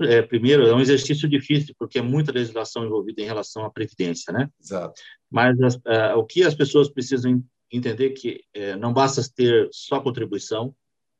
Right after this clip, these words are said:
Speaker 1: ou não basta ter só doença, é obrigado a ter um,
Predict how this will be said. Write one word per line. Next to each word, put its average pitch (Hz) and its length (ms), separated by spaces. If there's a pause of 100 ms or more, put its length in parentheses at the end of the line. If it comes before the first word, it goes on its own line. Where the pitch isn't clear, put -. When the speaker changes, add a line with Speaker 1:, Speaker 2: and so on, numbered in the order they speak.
(120)
Speaker 1:
ou 135 140
não 131 140
basta 123 380
ter 110 200
só 120 200
doença, 120 540
é 98 40
obrigado 107 420
a - 20
ter 143 160
um, 151 160